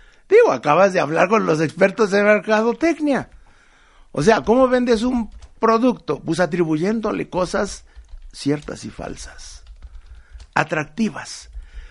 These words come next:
Obviamente, obviamente ese cuento se cayó cuando el Departamento de Antropología de la Universidad de Nueva York hizo un estudio entre ciento treinta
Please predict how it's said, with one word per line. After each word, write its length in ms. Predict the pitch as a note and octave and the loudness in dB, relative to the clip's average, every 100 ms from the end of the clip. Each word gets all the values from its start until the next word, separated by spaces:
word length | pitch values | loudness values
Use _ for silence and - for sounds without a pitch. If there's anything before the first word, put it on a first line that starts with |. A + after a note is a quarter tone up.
| - - | -20 -4
Obviamente, 920 | C#4 F4 F#4 E4+ D#4 F#4 E3 E3 - - - - | 2 4 4 4 -2 -4 -2 -2 -4 -12 -16 0
obviamente 920 | B3+ D4 C#4 A#3 A3+ G#3 G3 F#3 - | 4 4 4 2 0 0 2 0 0
ese 360 | G3 G#3 G#3+ G3 | 2 2 2 -2
cuento 840 | - F#3+ F#3+ E3 D3 E3 G3 F4 _ _ _ _ _ _ - | 0 2 2 2 0 0 0 -6 _ _ _ _ _ _ -10
se 280 | - E3+ | 0 0
cayó 640 | E3+ C#3+ C#3+ F3+ F3+ E3+ - _ - | 2 0 2 4 4 2 -4 _ -4
cuando 420 | C#3 D3+ C#3+ D3+ | 0 0 0 -2
el 80 | D3 | -2
Departamento 600 | C#3 D3 D3 D#3 G3 A3 | -2 -2 -2 -2 2 2
de 100 | G3 | 2
Antropología 960 | E3+ D#3 D3 C#3 C#3 D#3 F3+ G#2+ - _ _ - _ - | 0 -2 -2 -2 -2 0 0 -2 -6 _ _ -20 _ 0
de 180 | D#3+ | 2
la 120 | F3+ E3+ | 4 4
Universidad 600 | D#3 C#3+ C3+ A#2+ C3 E3 | 2 -2 -2 -2 0 0
de 60 | |
Nueva 260 | G#3+ B3 A#3 | 2 2 0
York 460 | C#3+ B2+ - - _ - - - - | 0 -4 -6 -14 _ -20 -20 -8 4
hizo 320 | B3+ A#3 A#3 | 4 6 2
un 200 | A#3 A#3 | 4 2
estudio 460 | G3 - G#3+ G3 | 0 0 0 2
entre 280 | E3 D3 C#3 | -2 -2 -6
ciento 480 | - F#3 B3 A3+ E3+ | -4 -2 0 0 -2
treinta 760 | E3 G3 G3+ F3 C#3 A2+ - | 0 2 0 -2 -2 -2 -6